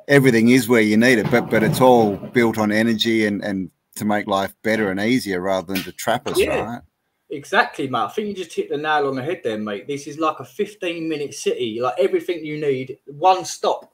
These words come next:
Speaker 2: Everything's in one stop.
Speaker 1: Yeah.
Speaker 2: The
Speaker 1: Yeah.
Speaker 2: one-stop shop.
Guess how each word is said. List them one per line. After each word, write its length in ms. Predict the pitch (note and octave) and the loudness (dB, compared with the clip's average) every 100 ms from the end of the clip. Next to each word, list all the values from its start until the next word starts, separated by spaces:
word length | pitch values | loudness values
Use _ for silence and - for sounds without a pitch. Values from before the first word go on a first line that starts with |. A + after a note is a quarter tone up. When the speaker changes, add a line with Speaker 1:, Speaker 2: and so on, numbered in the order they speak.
| - | -6
Speaker 2:
Everything's 380 | E3+ E3 D#3+ - | -4 -4 -10 -10
in 160 | D#3+ | -8
one 200 | D#3 D#3 | -4 -4
stop. 400 | C#3+ - C3 - _ - _ _ _ _ _ _ | -6 -8 -8 -8 _ -20 _ _ _ _ _ _
Speaker 1:
Yeah. 240 | - G#2+ F2 - _ - _ _ | -8 -6 -6 -10 _ -20 _ _
Speaker 2:
The 80 | B2 | -8
Speaker 1:
Yeah. 60 | |
Speaker 2:
one-stop 500 | D#3+ E3 D#3+ - D#3 - | -2 -2 -2 -6 -6 -6
shop. 440 | - D#3 - _ | -6 -6 -8 _